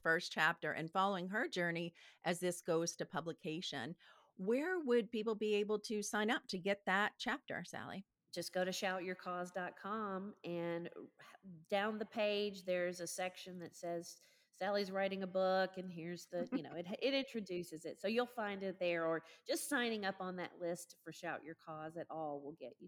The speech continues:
Speaker 2: to the chapter.
Speaker 1: Perfect, perfect. And of course, we'll include that link in the show notes. As we wrap up today, is there any final words of encouragement, uh, advice that you have for that new author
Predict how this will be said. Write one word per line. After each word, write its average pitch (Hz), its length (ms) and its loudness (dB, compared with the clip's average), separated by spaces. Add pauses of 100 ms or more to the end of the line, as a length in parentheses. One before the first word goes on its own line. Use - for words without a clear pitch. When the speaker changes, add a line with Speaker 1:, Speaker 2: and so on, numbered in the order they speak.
(140)
Speaker 2:
to 147 140 -10
the 117 140 -20
chapter. - 400 -18 (760)
Speaker 1:
Perfect, 175 380 -2
perfect. 160 340 0
And 165 100 -2
of 165 60 -8
course, 190 260 0
we'll 170 220 0 (320)
include 202 400 0
that - 160 0
link 175 360 0
in 190 160 4
the 208 100 6
show 151 280 4
notes. 147 440 0 (1120)
As 302 220 2
we 262 120 2
wrap 214 260 6
up 208 160 2
today, 165 260 4
is 170 120 2
there - 200 2
any 262 380 4 (100)
final 214 320 4
words 180 560 4
of 160 160 0
encouragement, 220 1200 2
uh, 143 220 -2
advice 220 560 2
that - 140 -4
you 190 120 0
have 185 400 0
for 175 160 -2
that 156 240 0
new 190 420 2
author 175 720 4